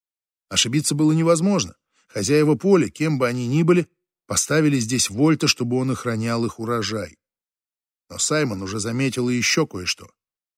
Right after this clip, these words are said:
Отлично утрамбованную дорожку, которая вовсе не была продолжением старой дороги, а убегала направо, огибая поле. "Уйдем отсюда".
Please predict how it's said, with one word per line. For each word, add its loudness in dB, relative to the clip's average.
Отлично 4
утрамбованную 2
дорожку, 2
которая -2
вовсе 0
не 2
была 2
продолжением -2
старой -2
дороги, -2
а 0
убегала -2
направо, -4
огибая -4
поле. -8
"Уйдем -4
отсюда". -2